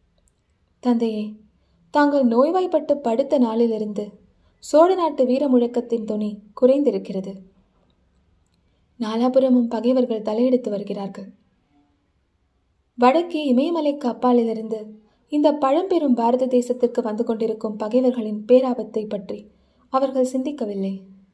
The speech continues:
சோழ நாட்டின் பலத்தை பார்த்து பொறாமைப்பட்டு புழுங்கிக் கொண்டிருக்கிறார்கள் நம் பகைவர்கள்.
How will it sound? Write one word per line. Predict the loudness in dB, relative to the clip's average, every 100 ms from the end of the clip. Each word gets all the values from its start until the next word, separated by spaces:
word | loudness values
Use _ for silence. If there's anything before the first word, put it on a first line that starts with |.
| _ _ _ _ _ _ _ _ _
சோழ | 2 6 8 6
நாட்டின் | 0 0 -2
பலத்தை | 0 0 0 0 -2
பார்த்து | -4 -8 -8 -10 -10 -20 _ _ 6
பொறாமைப்பட்டு | 6 6 2 -4 -2 0
புழுங்கிக் | -2 -4 -4 -4 -2
கொண்டிருக்கிறார்கள் | -4 -4 -6 -8 -8 -8 -8
நம் | -8 -6
பகைவர்கள். | -6 -6 -8 -10 -12